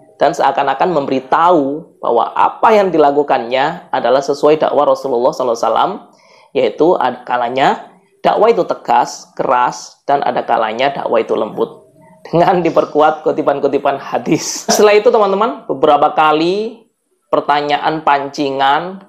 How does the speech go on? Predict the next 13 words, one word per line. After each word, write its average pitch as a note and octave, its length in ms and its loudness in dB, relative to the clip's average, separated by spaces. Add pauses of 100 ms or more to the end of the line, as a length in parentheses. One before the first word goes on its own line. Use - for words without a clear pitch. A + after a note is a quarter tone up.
(120)
kepada B2+ 340 -2
saksi E3 560 0
terkait D3 720 0
pengetahuan D3+ 680 0
saksi C3 800 -6 (840)
atas - 400 0
riwayat-riwayat D3 680 4
hadis D3+ 340 -2
ya, A#2+ 300 -6 (580)
yang C#3+ 240 2
tidak D3 300 0
diketahui C#3 340 2
saksi. - 720 -8